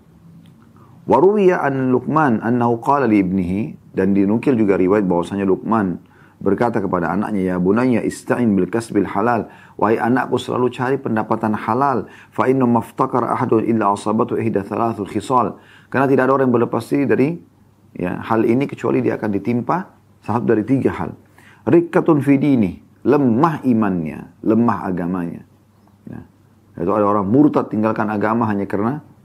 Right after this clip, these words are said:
kebutuhan pokok makanan. Ya. Yang kedua, dha'fu fi aqli,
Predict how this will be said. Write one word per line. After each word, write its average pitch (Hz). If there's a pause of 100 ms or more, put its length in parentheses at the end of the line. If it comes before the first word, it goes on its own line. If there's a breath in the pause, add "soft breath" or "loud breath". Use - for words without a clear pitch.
(120)
kebutuhan 92
pokok -
makanan. - (320)
Ya. - (640 soft breath)
Yang 123
kedua, 160
dha'fu 143
fi 139
aqli, 135